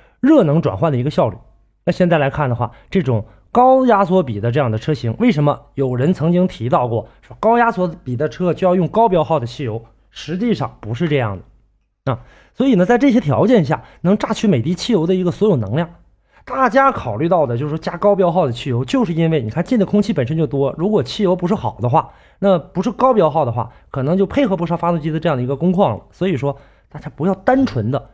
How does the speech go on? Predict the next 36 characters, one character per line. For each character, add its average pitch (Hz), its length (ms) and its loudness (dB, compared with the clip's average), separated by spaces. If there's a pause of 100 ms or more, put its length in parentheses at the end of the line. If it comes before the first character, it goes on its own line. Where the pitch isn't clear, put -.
(100)
因 196 160 2
为 190 80 2
压 208 180 0
缩 247 140 2
比 143 140 -6
的 117 100 -6
大 - 180 -6
小 110 160 -4 (100)
来 117 380 -4
判 180 280 0
定 131 180 -2
你 101 60 -6
的 110 100 -4
车 135 160 -6
该 127 140 -4
加 127 160 -4
多 139 160 2
少 120 80 0
号 104 160 -4
的 92 80 -8
油。 95 180 -6 (840)
不 254 120 0
过 302 140 6
呢， 247 60 4
稀 285 160 0
薄 269 80 6
燃 269 120 6
烧 254 140 4
也 139 140 2
不 113 120 -6
是 233 140 -2
很 110 160 -4
完 95 140 -4
美， 123 220 -2
也 156 120 2
有 247 160 2